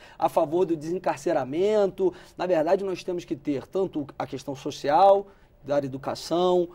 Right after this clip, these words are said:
pra que as pessoas, elas não, elas tenham oportunidades e não ingressem no, no mundo do crime, mas temos também que ter cadeias, porque a cadeia serve pra isso, pra segregar o marginal da sociedade. E é isso que o Brasil precisa, de construir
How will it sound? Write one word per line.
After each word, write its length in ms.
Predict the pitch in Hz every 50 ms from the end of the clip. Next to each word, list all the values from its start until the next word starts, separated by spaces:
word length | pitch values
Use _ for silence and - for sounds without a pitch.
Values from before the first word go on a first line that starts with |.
| - - -
pra 120 | - 143 143
que 100 | 139 156
as 80 | 139
pessoas, 500 | 143 - 151 139 - - 151 151 147 135
elas 200 | 147 147 147 135
não, 360 | 156 214 269 285 254 214 156 - - 156 170
elas 200 | - 160 165 -
tenham 160 | - 277 302 330
oportunidades 840 | 339 320 - 294 262 - - 226 214 190 160 160 165 170 156 139
e 40 | 151
não 200 | 170 185 240 294
ingressem 520 | 285 185 170 156 147 143 139 - - 151 135 - - - - - - - - _ - -
no, 240 | - 156 180 175 175
no 140 | 160 160
mundo 180 | 156 160 156 151
do 140 | 156 175 196
crime, 320 | - 165 160 180 208 233
mas 180 | 240 240 247 -
temos 220 | - 196 190 190
também 240 | - 202 185 175 175
que 80 | 175 -
ter 260 | - - 156 170 - - _ _ - -
cadeias, 480 | - 247 226 175 156 156 165 170 - - - - - - -
porque 260 | - 185 - - 180
a 40 | 165
cadeia 300 | - 185 165 147 156 156
serve 200 | 147 - 151 151
pra 160 | 151 202 214
isso, 200 | 175 160 147 143
pra 120 | - 143
segregar 600 | 139 - 170 165 175 185 165 147 151 151 170 -
o 60 | - 196
marginal 600 | 196 180 165 156 160 185 175 156 143 147 156 -
da 100 | 151 160
sociedade. 720 | 156 - 165 156 - - 202 165 170 147 131 117 113 - - - - _ _ _ - - - - - - _ - -
E 80 | 156
é 80 | 156 160
isso 320 | 160 170 185 - - 233 - - - - - - -
que 80 | -
o 40 | -
Brasil 340 | 175 185 190 156 139 196 196
precisa, 500 | - - 214 - - - 175 160 135 - - - - - - -
de 80 | - -
construir 520 | - 240 294 320 - - 208 226 254 247